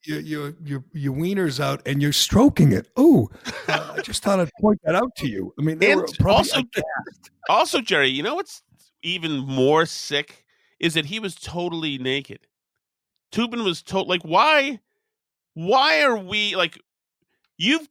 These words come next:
Speaker 2: his mind must be somewhere very different where he says, "Somebody would wanna see my entire form." And he's a fat little guy. I'm a fat guy, and I don't, I haven't had my shirt off since, like, nineteen eighty-one.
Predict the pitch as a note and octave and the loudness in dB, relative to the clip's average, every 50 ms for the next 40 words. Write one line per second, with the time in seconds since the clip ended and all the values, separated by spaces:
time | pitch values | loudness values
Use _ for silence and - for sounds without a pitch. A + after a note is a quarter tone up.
0 | - - - E3 A#3 D4 D#4+ C4 B3 B3 B3 A#3+ A#3+ A3+ G3+ F#3+ F3+ E3+ - - | -18 -14 -8 -4 -4 -2 -2 -2 0 0 2 2 2 2 0 0 -2 -2 -4 -8
1 | E3 D#3 - F3 E3+ E3 D#3 D3 C#3 D3+ D#3+ D#3+ D3+ D3 C#3+ D3 C#3 - B2+ A2+ | -12 -8 -6 -6 -4 -2 -2 -2 0 0 0 0 -2 -4 -4 -6 -6 -6 -8 -12
2 | - - A2+ B2+ D#3 D#3+ D#3+ - C3 A#2+ A#2 - - - F3 G3 A3 G#3+ G#3+ F#3+ | -12 -12 -12 -12 -12 -12 -8 -8 -8 -8 -8 -10 -10 -8 -8 -8 -6 -6 -6 -4
3 | E3 D3 C#3+ C3 C3 C3 C3 C3+ C#3 C3+ C3+ B2+ - C3+ B2+ A#2+ A2+ A2+ A2 G#2+ | -4 -6 -8 -8 -8 -6 -4 -4 -2 -4 -6 -8 -10 -10 -6 -4 -4 -4 -4 -4
4 | A2+ A2+ - - C3+ C3 C3 C3 C3 B2 - - - - C3 B2 A#2 A2 - G3 | -8 -10 -14 -10 -6 -4 -4 -2 -4 -4 -6 -8 -8 -4 -2 -2 -2 -2 -4 -6
5 | C4+ E4 F4 F#4 - - - F#3 D#3+ - - - C#3+ C3 B2 A#2+ A#2 F#2+ C3 G#3 | -6 -4 -4 -6 -6 -4 -2 0 0 0 -2 -2 -4 -4 -4 -4 -2 -2 -2 -2
6 | C4 C#4+ B3+ - - E3+ D#3 D3+ - - E3 D#3 D#3+ D#3+ F3 F3+ - - C3+ B2+ | -2 -4 -4 -2 0 0 0 0 -2 -2 0 0 2 2 0 0 -2 -2 -2 0
7 | B2+ A#2+ F#3+ B3 G#3+ E3 D#3 - - G#3 C4 B3+ A3 G3+ F#3 D#3 C#3+ C3+ - D#3 | 0 0 0 2 0 0 -2 -2 -2 -2 -2 -2 -2 -2 -2 -2 -4 -4 -2 -2
8 | C#3 C3 B2+ B2 - - C3+ B2 - B2 A#2 B2 C3+ C3+ C3 C3 B2+ B2 A#2 A2+ | 0 0 0 0 -2 -6 -12 -10 -6 -6 -4 -2 -2 -2 -2 -4 -4 -4 -4 -6
9 | A2 A2 A2+ A#2+ A#2 G#2+ F2+ | -8 -6 -4 -4 -4 -4 -4